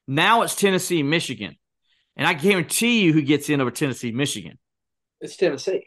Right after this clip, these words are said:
Speaker 1: It's Tennessee because of what you just said, the resume.
Speaker 2: The quality wins.
Speaker 1: Quality
Speaker 2: Yeah, quality.
Speaker 1: wins, co-, non-conference win. That non-conference win against Pittsburgh, that's a good non-conference win for Tennessee.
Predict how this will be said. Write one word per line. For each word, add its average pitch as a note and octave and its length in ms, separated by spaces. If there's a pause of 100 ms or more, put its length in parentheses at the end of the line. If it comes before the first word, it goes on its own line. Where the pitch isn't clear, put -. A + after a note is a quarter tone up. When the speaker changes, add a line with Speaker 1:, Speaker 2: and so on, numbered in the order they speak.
(140)
Speaker 1:
It's D#3 120
Tennessee E3 420
because C#3 300
of C3 80
what C#3+ 160
you D3+ 80
just B2+ 220
said, D3+ 180
the A2+ 100
resume. G#2+ 500 (720)
Speaker 2:
The E3 80
quality F3 420
wins. - 580
Speaker 1:
Quality E3+ 360
Speaker 2:
Yeah, F3 60
quality. F3 160
Speaker 1:
wins, F3 320 (640)
co-, - 160
non-conference E3+ 640
win. F#3+ 100
That E3+ 160
non-conference G3+ 500
win G3 120
against F3 260
Pittsburgh, D3 520 (500)
that's - 160
a F3+ 100
good E3+ 220
non-conference G#3 580
win F3 160
for C#3+ 100
Tennessee. C3+ 520